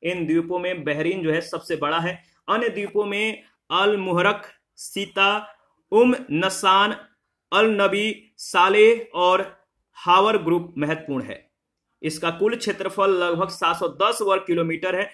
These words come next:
यह पूरब में ब्रिटेन का अधीन था जो उन्नीस सौ इकहत्तर में स्वतंत्र हुआ। इसके शासन, इसके शासक को अमीर कहा जाता है।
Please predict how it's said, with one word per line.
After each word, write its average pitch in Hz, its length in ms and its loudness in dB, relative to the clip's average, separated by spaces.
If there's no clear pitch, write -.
यह 165 120 0
पूरब 170 340 -2
में 185 180 -6
ब्रिटेन 165 360 -4
का 170 100 -6
अधीन 160 240 -6
था 170 200 -4
जो 170 140 -6
उन्नीस 165 280 -8
सौ 170 80 -4
इकहत्तर 156 440 -8
में 170 80 -6
स्वतंत्र 165 500 -8
हुआ। 165 360 -4
इसके 160 260 -6
शासन, 170 840 -6
इसके 165 440 -6
शासक 170 440 0
को 180 240 -4
अमीर 190 320 0
कहा 151 240 -6
जाता 127 260 -6
है। 107 200 -16